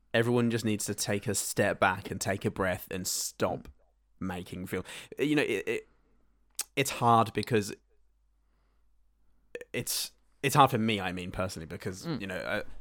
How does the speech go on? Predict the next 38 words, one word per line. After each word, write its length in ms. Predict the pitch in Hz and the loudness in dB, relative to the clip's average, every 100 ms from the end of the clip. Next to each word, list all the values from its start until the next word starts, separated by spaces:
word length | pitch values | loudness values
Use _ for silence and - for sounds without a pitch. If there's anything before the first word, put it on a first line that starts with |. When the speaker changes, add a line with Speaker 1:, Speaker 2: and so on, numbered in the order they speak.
| - | 0
Speaker 1:
at 60 | 117 | 0
a 60 | |
point 260 | - 120 101 | 4 2 2
where 260 | 104 101 | 0 0
we 220 | 101 117 117 | 0 2 4
are 180 | 107 | 4
already, 460 | 104 98 101 98 98 - - - | 2 0 -2 -4 -8 -14 -12 0
I'm 280 | 117 110 - - - _ _ | 0 0 -6 -20 -20 _ _
very 340 | 117 98 92 92 | 0 2 -2 -12
fatigued 600 | - - 101 107 95 98 | -12 -8 -4 -4 -4 -6
by 140 | 95 95 | -4 -4
Marvel 380 | 95 92 95 90 | -2 -4 -4 -8
and 100 | 92 | -6
comic 280 | 98 95 | -4 -4
book 180 | 95 87 | -6 -8
movies, 480 | 98 90 90 90 - _ _ - | -8 -6 -8 -8 -10 _ _ -8
um, 240 | 92 90 | -6 -6
and 100 | 95 | -6
have 160 | 104 95 | -6 -6
been 140 | 98 | -6
for 140 | 95 95 | -4 -4
a 60 | |
while. 420 | 95 98 95 82 - _ - - | -2 -2 -2 -4 -12 _ -20 -4
And 160 | 110 110 | 0 2
Speaker 2:
Yeah. 200 | 120 135 | 4 4
Speaker 1:
Morbius 240 | 127 110 - | 4 0 0
coming 260 | 110 104 | 0 0
out 200 | 98 95 | -4 -6
is 140 | 98 - | -8 -4
just 200 | 113 - | -2 0
so, 580 | - 127 135 127 127 - - - - - - - - | 2 4 6 4 2 -4 -18 -20 -20 -20 -20 -20 -4
um, 720 | 104 104 104 104 101 101 101 98 - - - - _ _ _ _ _ - | 2 2 4 2 0 -4 -6 -10 -20 -20 -20 -20 _ _ _ _ _ -18
s-, 760 | - - - - - - - - | -10 -6 -6 -8 -6 -6 -6 -2
s-, 20 | |
uh, 500 | 107 104 101 98 95 87 - - - - - - - - - - - | 0 2 2 0 -2 -6 -20 -20 -20 -20 -20 -20 -20 -14 -12 -12 -8
it's, 220 | 113 - 104 | -8 -6 -6
it's 240 | 101 - | -6 -6
just 280 | - - | -6 -8